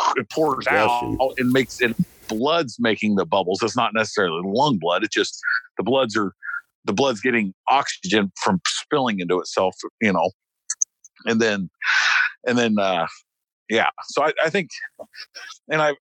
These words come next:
Speaker 1: and I get that with every broadhead I've ever shot. So I can't, I can't say Kudu's is the best blood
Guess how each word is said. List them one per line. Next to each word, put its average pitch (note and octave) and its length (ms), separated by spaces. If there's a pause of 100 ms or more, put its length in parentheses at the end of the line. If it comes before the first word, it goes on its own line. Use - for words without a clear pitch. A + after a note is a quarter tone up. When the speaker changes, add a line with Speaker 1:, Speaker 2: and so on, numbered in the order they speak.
Speaker 1:
and D3+ 100
I E3+ 80
get D3 160
that C3 180
with B2+ 240 (160)
every C3 300
broadhead A#2 460
I've A2 120
ever F2 180
shot. - 260 (100)
So G#2 420
I A#2 80
can't, B2+ 360 (500)
I C3+ 80
can't C3+ 280
say B2+ 260 (120)
Kudu's B2+ 400 (640)
is A#2+ 300
the A2 100
best B2+ 300
blood A#2 220